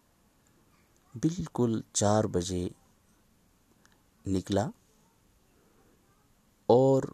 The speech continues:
وہ آدھے گھنٹے میں گھر پہنچ گیا۔ تو عزیز طالبات،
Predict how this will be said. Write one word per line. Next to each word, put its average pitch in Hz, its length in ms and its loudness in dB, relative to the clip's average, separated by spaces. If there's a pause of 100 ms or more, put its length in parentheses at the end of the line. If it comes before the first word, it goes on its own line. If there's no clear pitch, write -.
(200)
وہ 104 380 2 (360)
آدھے 165 380 -2
گھنٹے 95 320 0
میں 95 460 -6
گھر - 260 -8
پہنچ - 400 -6
گیا۔ - 180 -6 (3500)
تو 151 120 -2
عزیز 170 300 2
طالبات، - 600 4